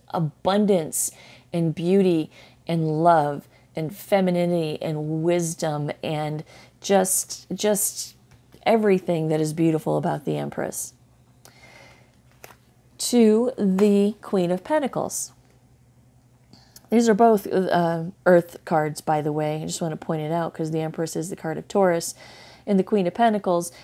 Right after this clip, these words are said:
is an Earth card. It could be double Taurus. You might be dealing with a Taurus. God forbid they have double Taurus in their chart. Bless your heart.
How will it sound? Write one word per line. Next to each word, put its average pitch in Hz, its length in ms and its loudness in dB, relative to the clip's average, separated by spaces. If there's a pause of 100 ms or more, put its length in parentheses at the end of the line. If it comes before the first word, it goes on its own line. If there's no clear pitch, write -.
(160)
is 202 200 4
an 175 240 -2
Earth 220 320 -2
card. 170 480 -2
It 165 140 -6
could 226 320 2
be 185 160 2
double 160 360 0
Taurus. 190 560 0
You 170 240 -2
might 196 320 0
be 175 100 0
dealing 160 320 -2
with 156 160 -6
a - 40 -8
Taurus. 156 380 -4
God 185 300 -4
forbid 165 400 0
they 160 80 -4
have 165 200 -6
double 170 240 -2
Taurus 160 380 -4
in 156 100 -6
their 156 100 -6
chart. 160 380 -6
Bless 180 260 -2
your 170 120 -4
heart. 165 300 -4